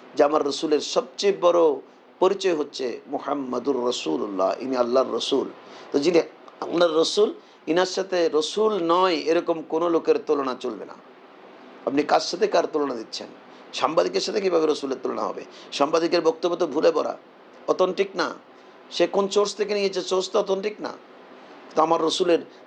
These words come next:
প্রতিটি বক্তব্য, আল্লাহ নিজেই বলছেন যে, এম, এ, আল্লাহ রসুল সাল্লাল্লাহু আলাইহি ওয়াসাল্লাম কখনো নিজ থেকে কোনো কথা বলেন না। ইনি আল্লাহ যা বলতে বলেন ওটাই তিনি বলেন, ওটাই সংবাদ দেন। সুতরাং সেই সংবাদ, আহ, দাতাকে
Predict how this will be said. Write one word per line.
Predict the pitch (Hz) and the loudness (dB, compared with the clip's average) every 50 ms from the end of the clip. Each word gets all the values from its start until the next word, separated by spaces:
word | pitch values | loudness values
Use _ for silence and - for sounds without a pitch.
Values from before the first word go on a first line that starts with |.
| - - | 0 4
প্রতিটি | 247 240 - 320 294 254 233 | 4 4 6 4 2 4 4
বক্তব্য, | 185 180 - - - 165 156 156 - 123 104 - - - - - - - - - - - | 4 2 0 0 0 0 0 0 -2 -6 -6 -6 -8 -16 -20 -20 -20 -20 -20 -18 -8 -4
আল্লাহ | - 147 151 151 151 147 143 | 0 2 4 4 4 4 2
নিজেই | 143 147 143 143 - - | 0 -2 -2 -2 0 0
বলছেন | 156 151 - - 151 131 131 | 0 -2 -4 -4 -6 -6 -4
যে, | 123 131 127 | -4 -4 -4
এম, | 113 - - - - - - - - - 139 139 139 - - | -4 -6 -10 -16 -20 -20 -20 -8 -2 2 2 2 2 0 -2
এ, | 139 131 127 | -2 -2 -2
আল্লাহ | 127 131 - 135 131 135 139 135 | -2 -4 -6 -4 -2 0 0 0
রসুল | 127 - 147 139 | 0 0 -2 -2
সাল্লাল্লাহু | 127 | 0
আলাইহি | - 139 | 2 2
ওয়াসাল্লাম | 135 131 - - 131 131 127 120 110 - - - - - - | 2 0 0 -2 0 0 0 0 -2 -4 -12 -20 -20 -2 2
কখনো | - 185 180 - 196 214 196 170 139 117 87 - - - - - - - | 2 2 2 2 0 0 0 0 -2 -4 -8 -12 -18 -20 -20 -10 -6 -4
নিজ | 170 165 - | -4 -2 0
থেকে | - 196 175 175 156 | 0 0 0 0 -2
কোনো | - 160 151 135 | -2 -2 -2 -2
কথা | 131 127 123 120 | -4 -4 -4 -2
বলেন | 113 107 110 110 104 104 | -2 0 0 -2 -2 -4
না। | 92 85 76 73 - - - - - - - - - - - - - - - - | -6 -8 -10 -10 -10 -14 -18 -20 -20 -20 -20 -20 -20 -20 -20 -20 -20 -14 -4 0
ইনি | 139 143 143 | 0 2 2
আল্লাহ | 139 - 139 139 143 156 156 | 2 2 0 2 2 2 2
যা | 147 156 156 160 | 2 2 2 2
বলতে | 156 143 175 175 170 - 196 190 | 2 0 -2 -4 -2 -2 -2 0
বলেন | 175 185 190 214 233 262 - - | 0 0 0 0 0 -2 -4 -2
ওটাই | - - - 175 160 147 143 - | -2 -2 0 0 -2 -2 -4 -6
তিনি | 139 123 113 92 | -8 -8 -8 -8
বলেন, | 95 98 80 - - - - - - - - - | -8 -10 -10 -10 -12 -16 -18 -20 -20 -20 -6 -2
ওটাই | - 190 - 190 190 | 0 0 2 0 0
সংবাদ | 180 - - 139 135 - 98 95 - - | 0 -2 -2 -2 0 0 -2 -2 -2 -4
দেন। | - 101 - - - - - - - - - | -10 -10 -10 -12 -18 -20 -20 -20 -20 -10 -4
সুতরাং | - 208 175 175 175 175 | 0 2 4 4 4 4
সেই | 170 - - 180 180 | 2 0 -2 -2 -2
সংবাদ, | - - 151 156 160 160 170 175 | -2 -2 -2 -2 0 0 0 0
আহ, | 170 - - - - - - - 143 135 131 123 | -2 -4 -20 -20 -18 -14 -10 -6 -4 -4 -2 0
দাতাকে | - 143 - - 185 - 175 156 156 - | 0 2 2 2 0 0 0 -2 -4 -4